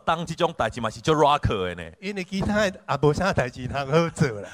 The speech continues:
Speaker 1: <laughs> 要有恒心，要有毅力，自己想做的事情，伊就是十档的时间，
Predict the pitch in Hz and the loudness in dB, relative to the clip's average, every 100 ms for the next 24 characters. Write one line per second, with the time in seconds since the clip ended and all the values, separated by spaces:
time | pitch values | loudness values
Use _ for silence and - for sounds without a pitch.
0 | - - - 220 175 - - 139 170 185 | -16 -6 4 6 6 4 0 0 -2 -4
1 | 196 185 196 208 190 147 185 165 165 135 | -4 -6 -8 0 2 2 0 -6 -6 -8
2 | 185 147 143 123 107 156 127 113 139 117 | -8 -8 -6 -6 -2 -2 0 -2 -6 -8
3 | 104 95 98 123 113 104 107 104 - 127 | -8 -10 -12 -14 -12 -14 -12 -14 -10 -10
4 | 120 95 95 104 104 104 | -10 -12 -14 -8 -8 -8